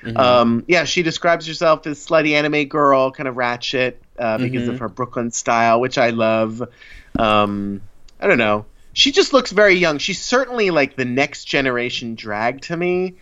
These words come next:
Speaker 1: Yeah.
Speaker 2: Um, she's almost like, she's, she, <sighs> I don't wanna say too much negative things about her because I do think that she's, you know, gorgeous. And, uh, granted, I haven't seen her perform, but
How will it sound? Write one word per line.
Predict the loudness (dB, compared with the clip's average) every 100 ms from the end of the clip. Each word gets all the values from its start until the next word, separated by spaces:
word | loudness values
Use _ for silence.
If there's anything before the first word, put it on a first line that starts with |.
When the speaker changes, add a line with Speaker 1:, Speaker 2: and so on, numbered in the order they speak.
| -20 -16
Speaker 1:
Yeah. | -2 2 4 4
Speaker 2:
Um, | 0 -4
she's | -2 0
almost | 2 2 2
like, | 0 0 -2
she's, | -6 -6 -6 -8
she, | -8 -8 -14 -14 -14 -14 -18
<sighs> | _ _ _ -14 0
I |
don't | 2
wanna | 4 2
say | 0 -4
too | -4 -2
much | -2 -2
negative | -2 0 0 0
things | 0 -2
about | 0 0
her | 0
because | -2 -2
I | -2
do | 0 -2
think | 0 -2 -2
that | -2
she's, | 0 0 -4 -12 _ _ -20 -20 _ _
you | -6
know, | 0 0
gorgeous. | -2 0 2 2 2 -4 -2
And, | -6 -6
uh, | -12 -12
granted, | 0 0 2
I | 2 2
haven't | 2 -2 -4
seen | -6 -6
her | -8
perform, | -12 -16 -6 -2 0 -2 -6 -16 _ -8
but | -2 -2